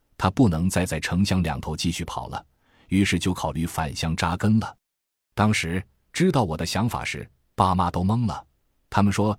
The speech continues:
：“这孩子想干嘛？到底要干嘛？”当然，爸妈的压力主要有两个方面：一是村里都说闲话，村里人给他们压力，他们再给我压力；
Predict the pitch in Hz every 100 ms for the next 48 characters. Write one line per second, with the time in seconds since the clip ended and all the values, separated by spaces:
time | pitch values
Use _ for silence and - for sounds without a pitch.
0 | _ 90 85 87 92 90 80 69 113 98
1 | 80 - _ _ _ _ _ _ 101 90
2 | 90 82 85 90 110 80 80 78 - _
3 | _ _ _ _ _ 90 90 87 80 67
4 | - - _ _ _ _ _ _ 104 92
5 | 98 101 87 95 98 90 85 87 92 104
6 | 92 69 - 90 92 73 - _ _ _
7 | 92 104 98 82 - 107 82 62 95 90
8 | 95 - 76 - 78 - _ _ _ -
9 | 120 113 78 87 107 76 - 80 85 92
10 | - - _ _ 92 90 82 78 78 73
11 | 78 90 90